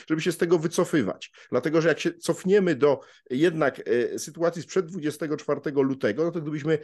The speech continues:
rozważali, czy Rosja, jeśli ruszy całą swoją siłą przeciwko Ukrainie, będzie ją w stanie pokonać, no uznalibyśmy, że będzie ją w stanie pokonać. Moglibyśmy dyskutować, czy to będzie liczone w dniach, w tygodniach, czy w miesiącach, no ale dzisiaj jesteśmy,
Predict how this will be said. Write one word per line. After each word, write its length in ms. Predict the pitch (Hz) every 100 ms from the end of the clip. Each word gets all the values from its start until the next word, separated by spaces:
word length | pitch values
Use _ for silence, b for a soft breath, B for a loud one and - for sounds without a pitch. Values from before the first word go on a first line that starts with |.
| B
rozważali, 640 | 131 156 151 147 160 165 123
czy 240 | - 170 B -
Rosja, 380 | 151 175 160
jeśli 220 | 139 - 151
ruszy 240 | 170 151
całą 300 | - 160 160
swoją 340 | 143 147 143 135
siłą 440 | - 165 139 113 B _
przeciwko 380 | 147 156 - 151
Ukrainie, 420 | 151 156 156 139
będzie 240 | 151 151
ją 120 | 151
w 40 | 139
stanie 300 | - 147 147
pokonać, 420 | 147 160 170 190
no 60 | 196
uznalibyśmy, 600 | 175 156 175 175 185 208
że 100 | 214
będzie 280 | - 294 226
ją 100 | 143
w 40 |
stanie 240 | - 131 123
pokonać. 420 | 123 131 143 151 B -
Moglibyśmy 360 | 143 160 160
dyskutować, 540 | 160 156 160 185 160 151
czy 60 |
to 60 | 143
będzie 200 | 139 139
liczone 360 | 135 156 143 113
w 40 |
dniach, 320 | 117 131 151
w 60 | -
tygodniach, 460 | 131 135 139 139
czy 120 | - 123
w 60 |
miesiącach, 760 | 131 123 123 95 139 170 - -
no 80 | 151
ale 140 | 151
dzisiaj 260 | 147 165 170
jesteśmy, 420 | 151 156 143 147